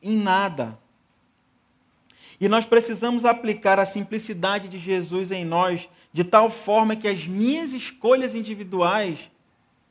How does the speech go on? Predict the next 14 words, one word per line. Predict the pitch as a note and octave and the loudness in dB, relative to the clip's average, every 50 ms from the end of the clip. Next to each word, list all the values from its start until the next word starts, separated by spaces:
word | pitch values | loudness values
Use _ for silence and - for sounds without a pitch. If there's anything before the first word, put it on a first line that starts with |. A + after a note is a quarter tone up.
| _ _ _ _ _ _ _ _ | _ _ _ _ _ _ _ _
tenham | - A3 A#3 A#3+ A#3+ A#3 | 2 2 2 2 0 -2
boas | G3+ E3+ D#3 D#3+ G3 A#3 C4 C#4 C#4+ C#4+ A#3 | -2 -4 0 4 6 6 6 6 4 -2 -4
reco-, | A#3+ B3 A#3 - B3+ A#3+ - | -4 -6 -4 -2 -4 -4 -4
repercussões | - F3 G#3+ A#3 A3+ - A#3 A3 A#3 - A3+ G#3+ - - A3+ A#3+ A3+ | -2 0 0 0 0 0 -2 -2 -2 -8 -12 -12 -10 -8 -8 -8 -6
coletivas. | - A#3 A#3+ B3 B3 B3 - - A3 A#3 B3+ A3+ G3+ D3 B2 - - _ _ _ _ _ _ _ _ _ _ _ _ _ _ _ _ _ _ _ _ _ _ _ _ _ _ _ | -4 0 2 2 2 0 -2 -8 -6 -6 -6 -4 -6 -6 -8 -10 -16 _ _ _ _ _ _ _ _ _ _ _ _ _ _ _ _ _ _ _ _ _ _ _ _ _ _ _
Uma | - B3 C4 | -6 -2 -2
vida | B3 B3 C4+ C4 C4+ C4 | -2 0 0 2 2 2
simples | B3 B3+ - - - B3 C4+ D4 C#4 - A3+ - | 0 -2 -6 -8 -4 -4 -4 -4 -4 -6 -8 -6
faz | - A#3+ B3 A#3+ B3 | -2 -2 -2 -2 -2
com | - A#3 A#3 | -6 -6 -2
que | - A#3+ | 0 2
as | A#3 | 2
minhas | A3+ A#3+ B3 B3 A3+ | 2 2 -2 -2 -4
escolhas | A#3+ - - - - - A3+ A#3+ C4+ C4+ A3+ F3 C#3 C3 - - | -6 -8 -10 -8 -2 2 6 6 6 6 4 0 -4 -6 -8 -16